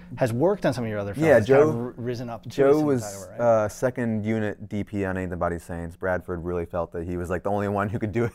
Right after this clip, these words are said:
Speaker 2: <laughs> do justice to the stuff we were shooting on the main unit. And and then we've worked together on other things over the years, and this was the first time we really got to work on a feature together in this capacity. Um, and he's amazing. He's also one of the few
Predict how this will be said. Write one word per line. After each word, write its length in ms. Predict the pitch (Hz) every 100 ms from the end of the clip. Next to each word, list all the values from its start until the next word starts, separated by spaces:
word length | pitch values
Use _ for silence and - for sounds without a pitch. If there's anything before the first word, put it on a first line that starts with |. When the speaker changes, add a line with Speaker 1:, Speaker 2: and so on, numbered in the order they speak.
| _
Speaker 2:
<laughs> 200 | 233 -
do 120 | 104 123
justice 420 | 113 120 - 113
to 100 | 135
the 320 | 101 104 85
stuff 260 | - 117 104
we 60 |
were 80 | 110
shooting 220 | 101 113
on 80 | 101
the 60 | 98
main 240 | 101 101
unit. 280 | 98 90 90 -
And 380 | 101 101 98 95 _ _ _ _ _ _
and 260 | 113 110 107
then 80 | 110
we've 180 | 110 95
worked 180 | 107
together 200 | 98 107
on 60 | 101
other 180 | 98 101
things 300 | 104 95 92
over 180 | 95 90
the 60 |
years, 540 | 92 90 90 90 90 -
and 260 | 95 95 90
this 140 | 90
was 120 | 95 82
the 120 | 90
first 240 | - 95
time 180 | - 90
we 80 | 87
really 280 | 87 90 87
got 160 | 85
to 80 | -
work 160 | 85 85
on 80 | 85
a 40 |
feature 360 | - 104 90 85
together 520 | 85 85 82 80 80 _ _ -
in 100 | 92
this 100 | 85
capacity. 680 | 87 85 82 82 82 82 80 _ _ _ _ _ _ _ _ _ -
Um, 560 | 113 101 98 95 92 82
and 140 | 95 92
he's 180 | 104
amazing. 500 | 90 90 92 - - -
He's 160 | 107 104
also 240 | 107 110
one 100 | 104
of 60 | 95
the 60 |
few 440 | 90 - 104 92